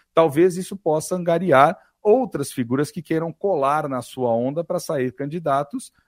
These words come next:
e, no meio dessa história toda, se beneficiar de votos que possam vir a ser pulverizados ao longo da coligação, Emanuel. Então, isso talvez, talvez até menos pro presidente e muito mais pra aqueles que queiram ou que vislumbrem em alguma medida,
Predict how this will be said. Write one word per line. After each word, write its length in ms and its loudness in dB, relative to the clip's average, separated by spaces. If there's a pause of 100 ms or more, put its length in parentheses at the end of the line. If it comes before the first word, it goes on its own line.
e, 100 -2
no 100 2
meio 220 2
dessa 240 -2
história 400 -2
toda, 260 -8
se 120 -14
beneficiar 560 -8
de 100 -10
votos 340 -2
que 100 -10
possam 320 -4
vir 140 -6
a 40 -2
ser 160 -8
pulverizados 680 -4
ao 80 0
longo 160 -2
da 80 -2
coligação, 520 -6
Emanuel. 340 -8 (280)
Então, 240 0
isso 220 -8
talvez, 440 0
talvez 280 -2
até 180 -2
menos 340 -4
pro 120 -20
presidente 580 -6 (260)
e 80 0
muito 280 -4
mais 240 0
pra 120 -6
aqueles 280 -6
que 120 -14
queiram 480 2
ou 120 -2
que 220 -4
vislumbrem 720 -4
em 40 -2
alguma 260 -2
medida, 420 -2